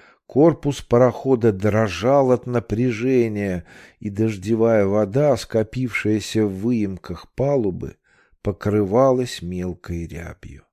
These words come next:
Дождик выпал короткий, весенний, шальная тучка быстро скатилась с небесного склона, и выглянуло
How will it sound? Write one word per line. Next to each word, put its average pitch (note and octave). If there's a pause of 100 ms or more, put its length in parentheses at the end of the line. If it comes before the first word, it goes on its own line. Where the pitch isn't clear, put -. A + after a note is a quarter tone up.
(540)
Дождик B2
выпал A#2
короткий, C#3
весенний, C3+ (340)
шальная D3
тучка F3+
быстро D#3
скатилась C#3+
с -
небесного A2+
склона, G2 (400)
и G#2
выглянуло F3